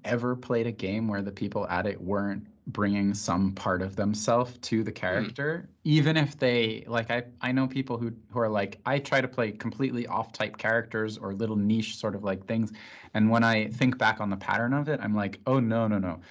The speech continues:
Speaker 1: If it's off-type, it's sort of like, that's your reflection in the mirror. It's so you, but just reversed, like, or, or
Speaker 2: Mm.
Speaker 1: inverted or whatever. Like, you can't escape it."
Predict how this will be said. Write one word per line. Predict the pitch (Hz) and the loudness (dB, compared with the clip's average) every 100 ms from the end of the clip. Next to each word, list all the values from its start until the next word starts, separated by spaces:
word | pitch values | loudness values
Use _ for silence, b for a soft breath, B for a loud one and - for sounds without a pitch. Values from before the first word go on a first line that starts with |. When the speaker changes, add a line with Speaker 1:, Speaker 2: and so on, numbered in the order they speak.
| B B | B B
Speaker 1:
If | 120 123 151 | -4 0 0
it's | - - | -2 0
off-type, | 123 127 - 110 147 113 | 0 0 -2 0 0 -4
it's | 104 | -6
sort | - 110 | -2 -2
of | 107 | 0
like, | 107 95 98 | 0 -2 0
that's | 113 117 - | 0 0 -2
your | 113 | -2
reflection | 101 98 104 - 113 | -2 -4 -6 -4 -4
in | 107 | -2
the | 98 | 0
mirror. | 95 98 117 120 | 0 2 2 0
It's | 113 - | -4 -10
so | - 117 113 | -2 0 2
you, | 107 98 98 135 135 | 0 -2 -2 -2 -2
but | 98 | -4
just | 101 92 - _ _ _ _ _ _ - | -4 -10 -12 _ _ _ _ _ _ -14
reversed, | 101 98 87 80 - - | -8 -6 -8 -10 -12 -8
like, | 87 | -2
or, | 95 95 | 0 0
or | 95 92 92 | 0 -4 -2
Speaker 2:
Mm. | - | 2
Speaker 1:
inverted | 107 101 90 87 | 2 2 0 -4
or | 87 | -6
whatever. | 87 87 87 90 | -4 -4 -4 -4
Like, | 92 90 | -6 -6
you | - 104 | 0 0
can't | 104 123 104 | 2 0 0
escape | 104 - - 90 - | -4 -8 -8 -8 -8
it." | 95 - | -10 -12